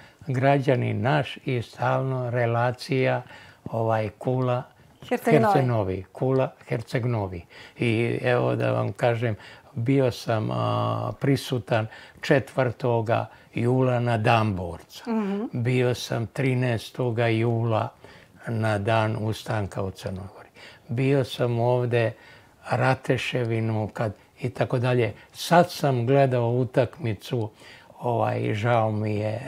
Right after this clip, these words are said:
Speaker 1: što je izgubio, ovaj, e, Igalo protiv Lovćena. A, gledao sam i tu utakmicu.
Speaker 2: Ali kako
Speaker 1: I,
Speaker 2: ocjenjujete?
Speaker 1: i
Speaker 2: Evo, kako
Speaker 1: nešto
Speaker 2: igraju? Kažete nam vi, kako igraju? Su dobri?
Speaker 1: Pa dobri, ali
Speaker 2: Kako ih
Speaker 1: ovde
Speaker 2: vidite?
Speaker 1: nisam bio zadovoljan
Speaker 2: Aha.
Speaker 1: igrom.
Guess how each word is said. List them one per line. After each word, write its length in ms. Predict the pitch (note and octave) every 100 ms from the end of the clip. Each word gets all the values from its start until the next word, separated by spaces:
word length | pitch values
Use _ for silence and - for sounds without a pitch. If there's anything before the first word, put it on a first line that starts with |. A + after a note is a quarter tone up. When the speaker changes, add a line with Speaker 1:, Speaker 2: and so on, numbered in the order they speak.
| - C3
Speaker 1:
što 300 | - - A#2+
je 160 | G#2+
izgubio, 720 | G#2 G2 G2+ A2+ G#2+ A2 G2+ F#2+ - - - - -
ovaj, 420 | A#2 G#2+ G#2 G2+
e, 120 | A2+ - D3+ A#2 A2+
Igalo 600 | C3 A#2+ A#2 A#2 A2 G2+ G2+ - - -
protiv 480 | - A#2 G2+ A#2+ G2
Lovćena. 880 | G#2+ A#2 A#2 - - G#2 G#2 G2+ A#2+ - B2 A2+
A, 160 | G#2+ A2
gledao 380 | A2+ A#2+ A2+
sam 280 | G#2+ - G#2+
i 80 | G#2
tu 160 | - C3+
utakmicu. 800 | A#2+ A#2 C#3+ - C3 - - A2 -
Speaker 2:
Ali 160 | G#3+ G3
kako 140 | C#4+
Speaker 1:
I, 40 | -
Speaker 2:
ocjenjujete? 540 | G4 F#4+ F4+ D4+ A3+
Speaker 1:
i 40 |
Speaker 2:
Evo, 120 | F3+ -
kako 160 | D#3+
Speaker 1:
nešto 280 | E3 - F#4 F#4+
Speaker 2:
igraju? 360 | - A#3+ G#3
Kažete 420 | G3+ B3 C4+ A#3 A3+
nam 160 | A3+
vi, 220 | G#3+ G#3+
kako 260 | F#3+ D4+ D4+
igraju? 340 | D#4 A#3+ G#3+
Su 120 | G#3 B3+
dobri? 400 | B3 D#4+ A#3 F3 - -
Speaker 1:
Pa 360 | D3+ C#3+ C3
dobri, 680 | B2 D3 F3+ F3 E3 E3 D#3
ali 380 | D3 C#3+ C#3 C#3
Speaker 2:
Kako 260 | D4 D#4 -
ih 120 | -
Speaker 1:
ovde 160 | D#3 E3
Speaker 2:
vidite? 240 | E3 E3
Speaker 1:
nisam 640 | D3+ D3+ D3+ - C3 B2+
bio 260 | A#2+ B2 A#2
zadovoljan 640 | G#2 G#2 G2 G2 G2+ G2+
Speaker 2:
Aha. 120 | - D3
Speaker 1:
igrom. 440 | C#3+ C#3+ C#3 B2